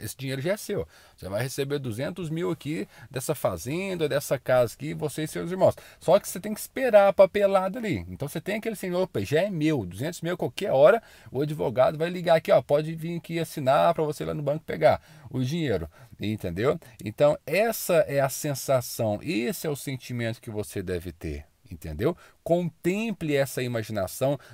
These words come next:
de você ganhando na loteria, de você ganhando rios e rios de dinheiro e fique agradecido, agradecida com tudo isso, tá bom? O homem deve formar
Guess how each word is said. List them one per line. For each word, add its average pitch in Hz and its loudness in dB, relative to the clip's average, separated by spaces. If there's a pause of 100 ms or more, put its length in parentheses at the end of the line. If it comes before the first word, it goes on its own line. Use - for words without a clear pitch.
de - -6
você 135 -4
ganhando 107 -4
na 98 2
loteria, 113 -2 (240)
de 131 -6
você 127 -4
ganhando 117 -2
rios 151 -4
e 131 -2
rios 120 -2
de 117 -10
dinheiro 120 0 (300)
e 139 -2
fique - -8
agradecido, 156 -4 (220)
agradecida 135 -2
com 104 -6
tudo 82 -4
isso, - -12
tá 76 -4
bom? 120 6 (640)
O 147 10
homem 247 10
deve 165 6
formar 110 2